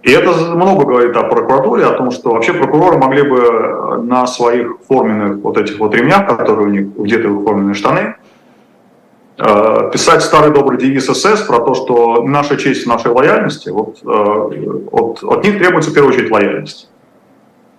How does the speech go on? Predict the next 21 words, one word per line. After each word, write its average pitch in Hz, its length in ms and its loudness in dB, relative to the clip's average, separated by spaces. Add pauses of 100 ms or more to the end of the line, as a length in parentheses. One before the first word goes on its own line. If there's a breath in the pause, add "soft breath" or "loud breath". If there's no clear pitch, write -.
(140)
Если 170 540 2
он 170 60 2
считает, 160 340 2
что - 140 2
его 131 80 0
начальник, 156 420 0
или 117 140 -2
прямо 160 240 2
ему 139 160 -2
сказал, 107 400 -2
да, 123 180 0
или 107 40 0
дал 120 240 2
понять, 107 260 -2
что 107 240 -4
вот 110 100 -8
ты 147 80 0
должен 127 300 2
действовать 123 340 -2
вот 147 160 -4
так - 400 -2